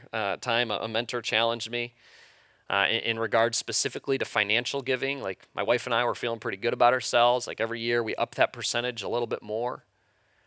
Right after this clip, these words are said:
And he said, "Shay, unless you're giving,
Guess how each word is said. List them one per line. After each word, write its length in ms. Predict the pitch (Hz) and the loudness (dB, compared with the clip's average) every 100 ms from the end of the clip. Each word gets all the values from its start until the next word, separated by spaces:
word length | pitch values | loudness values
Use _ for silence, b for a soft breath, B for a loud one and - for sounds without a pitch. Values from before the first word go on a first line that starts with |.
| _ - | _ -6
And 60 | |
he 60 | 127 | -4
said, 240 | - 120 | -2 0
"Shay, 420 | - 139 135 131 - _ b b b | 2 6 6 4 -2 _ b b b
unless 640 | 117 117 120 135 180 - - | 0 2 4 8 8 6 0
you're 220 | 170 156 | 2 2
giving, 400 | 135 123 101 90 | 2 0 0 -4